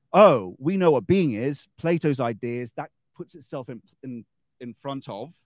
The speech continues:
the ground of being, which is where all meaning comes from. And so what happens is you, we slowly pulled away from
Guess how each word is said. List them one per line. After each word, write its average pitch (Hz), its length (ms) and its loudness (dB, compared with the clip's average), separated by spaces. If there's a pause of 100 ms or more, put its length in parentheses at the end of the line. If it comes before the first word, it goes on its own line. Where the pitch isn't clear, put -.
(540)
the 120 60 -14
ground 139 340 -6
of 120 120 -12
being, 104 300 -10
which - 120 -20
is 123 100 -16
where 139 140 -4
all 139 160 -4
meaning 127 280 -4
comes 131 260 -8
from. 82 300 -16 (220)
And 127 100 -14
so 160 80 -4
what 156 100 -4
happens 160 300 -4
is 131 180 -6
you, 107 300 -14 (120)
we 127 60 -14
slowly 156 400 2
pulled 139 220 -2
away 135 260 0
from 139 480 -10